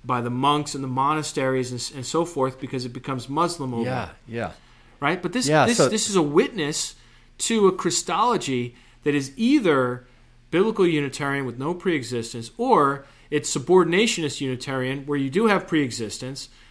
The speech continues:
Speaker 1: but it's clear that there's still only one God at the top. Either
Speaker 2: Yeah.
Speaker 1: way, it's a very Unitarian Christology coming out of Christian, and, and Afrahat's no small guy. You know, he's a, he's a
Speaker 2: Uh-huh.
Speaker 1: monk, but he's of
Speaker 2: Wow.
Speaker 1: some, some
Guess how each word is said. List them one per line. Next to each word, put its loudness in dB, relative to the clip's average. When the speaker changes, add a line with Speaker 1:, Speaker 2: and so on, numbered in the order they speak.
Speaker 1:
but 0
it's -6
clear 6
that -4
there's -6
still 2
only -2
one -2
God 0
at -14
the -14
top. 0
Either 6
Speaker 2:
Yeah. 6
Speaker 1:
way, 2
it's -4
a -8
very 4
Unitarian 0
Christology 0
coming -4
out 0
of -6
Christian, -4
and, -2
and 0
Afrahat's 4
no 0
small -4
guy. -2
You -12
know, -8
he's -8
a, -8
he's -6
a 0
Speaker 2:
Uh-huh. -4
Speaker 1:
monk, 4
but -4
he's -4
of 0
Speaker 2:
Wow. -4
Speaker 1:
some, -10
some -6